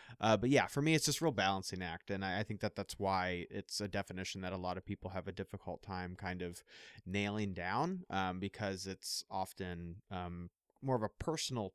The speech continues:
taste rather than something that, like, a Webster's is able to easily define.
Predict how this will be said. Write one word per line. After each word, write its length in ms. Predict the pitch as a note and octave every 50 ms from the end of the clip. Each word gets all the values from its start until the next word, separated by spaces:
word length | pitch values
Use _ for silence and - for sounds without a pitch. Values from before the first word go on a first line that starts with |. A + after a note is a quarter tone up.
| _ -
taste 600 | - - - F#2 F2 - - - - - - -
rather 400 | - F#2 F#2+ F#2+ F#2+ F#2 G2 F#2+
than 340 | F2+ - G#2+ G2+ G2 F2+ F#2+
something 340 | - - G#2 F#2 - G#2 F#2+
that, 140 | F#2 F#2 -
like, 120 | F#2 F#2+ -
a 80 | F2+
Webster's 580 | F2 E2 D#2 D2+ - - - F2+ D#2 C#2 - -
is 120 | F2+ E2+
able 220 | F2+ E2 E2 E2 -
to 240 | - F2 D2+ D#2+ - _ - - - - - -
easily 600 | - C#3 C3 A2+ G2 G2+ F#2+ F2+ F2 C#2+ C2 - -
define. 480 | - E2+ - - D#2+ D2+ B1 - -